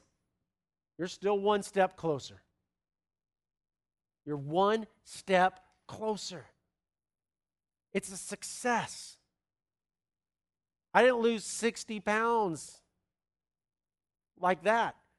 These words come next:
It went like this. People don't, you know, a lot of times don't walk away from sus-, substance abuse or, or sexual addiction like that, that there's gonna be hiccups. But,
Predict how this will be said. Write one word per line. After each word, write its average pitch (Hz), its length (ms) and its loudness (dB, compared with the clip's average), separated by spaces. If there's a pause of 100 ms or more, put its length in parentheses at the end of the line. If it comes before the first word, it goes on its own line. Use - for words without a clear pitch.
(680)
It 185 120 -10
went 208 220 0
like 196 280 -2
this. 214 520 -6 (1900)
People 220 480 4 (240)
don't, 214 320 4 (540)
you 190 120 2
know, 180 320 4
a 170 40 2
lot 202 220 6
of 196 60 -2
times 202 360 0
don't 202 420 4 (800)
walk 190 320 6
away 202 260 4
from 202 200 -6
sus-, - 480 0
substance 202 580 0
abuse 160 540 -6
or, 175 340 4
or 170 440 4
sexual 190 1160 4
addiction 175 600 0
like 165 320 2
that, 214 300 4
that 180 140 -10
there's 170 200 -4
gonna 214 240 2
be 208 140 -6
hiccups. 180 560 -4
But, 185 180 2